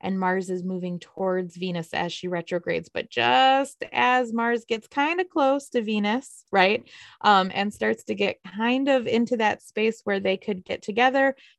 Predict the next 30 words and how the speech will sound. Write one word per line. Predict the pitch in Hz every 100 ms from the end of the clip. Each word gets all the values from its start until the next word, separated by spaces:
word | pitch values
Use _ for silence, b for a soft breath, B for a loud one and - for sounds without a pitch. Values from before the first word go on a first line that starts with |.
| -
the | 185
moon | 208 240 285 294 285 285 285 - -
is | 226
in | 226 233
between | 233 - 233 226 214
them | 220 208
in | 214
Capricorn, | - 214 - 214 - 208 202 208
and | - 190
then | 196 175
Venus | 180 180 -
moves | 160 156
direct. | - - - _ - - B B B
Uh, | 196 185
<laughs> |
and | 254 202
that's | 208 -
January | - 190 190 180 180
twenty-ninth. | 175 - 170 156 98 - - B B B
So | - 214
we | 214 226
have | 226 220
that | 202 190 -
sort | 208 202
of | 196 -
energy | 196 202 196 196
there | 185 180 180
where | 185 175
it's | 175 185
like, | 180 185